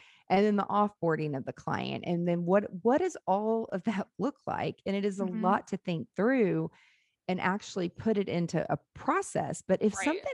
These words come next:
Speaker 1: happened to you and you're the only person doing it,
Speaker 2: Just living in your brain.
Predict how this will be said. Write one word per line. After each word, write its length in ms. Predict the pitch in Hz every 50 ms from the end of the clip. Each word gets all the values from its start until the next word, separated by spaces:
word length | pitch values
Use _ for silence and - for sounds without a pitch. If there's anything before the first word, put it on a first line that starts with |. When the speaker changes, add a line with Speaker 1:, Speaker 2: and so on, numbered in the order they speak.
| 480 381
Speaker 1:
happened 520 | - - - 139 - - - 269 294 330
to 80 | - - -
you 300 | 403 427 453 480 494 508 _ _ _ _ _ _ _ -
and 120 | 254 262 262
you're 120 | 302 320
the 160 | 302 359 - -
only 340 | - 226 240 262 285 302 285
person 460 | - - 233 226 - - 240 202 175
doing 360 | 151 - 165 160 190 247 302 370
it, 220 | 440 480 480 480 _ _ - 359 - _ -
Speaker 2:
Just 220 | 381 381 370 370
living 300 | 294 262 240 269 302 311
in 120 | 330 311
your 140 | 311 311 311
brain. 560 | 226 233 214 220 208 196 214 233 269 320 349